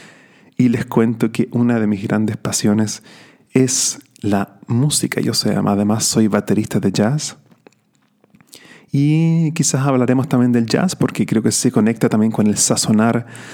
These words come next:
se conecta también con el improvisar, y se conecta también con, a veces, el aprender a soltar, el querer tener todo bajo control. Y eso es algo que también he aprendido y que me ha permitido fluir más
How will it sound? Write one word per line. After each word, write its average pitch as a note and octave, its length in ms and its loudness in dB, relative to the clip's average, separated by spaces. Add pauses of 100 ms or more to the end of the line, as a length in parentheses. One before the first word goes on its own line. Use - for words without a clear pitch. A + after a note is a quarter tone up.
(140)
se - 160 0
conecta B2+ 340 2
también A2+ 280 2
con A2 200 0
el G2+ 100 0
improvisar, G#2 760 0 (540)
y A#2+ 60 -6
se - 140 0
conecta G#2+ 320 2
también G#2+ 440 0
con, G#2+ 400 -2
a - 60 -4
veces, - 480 -4
el - 280 -4 (340)
aprender B2+ 420 0
a D3 60 -2
soltar, D3+ 600 -2
el A#2 280 -2
querer C3 300 -2
tener B2+ 420 -2 (260)
todo C3 340 0
bajo A#2 360 -2
control. G2 640 -4 (1200)
Y A2+ 120 2
eso A2+ 260 0
es - 360 -2 (200)
algo A2+ 280 2
que B2 80 0
también G#2+ 280 2
he - 20 2
aprendido A2+ 440 2
y A#2 60 0
que A2+ 160 0
me G#2+ 140 0
ha A#2+ 100 -2
permitido B2 680 0
fluir C3 460 0
más - 520 -2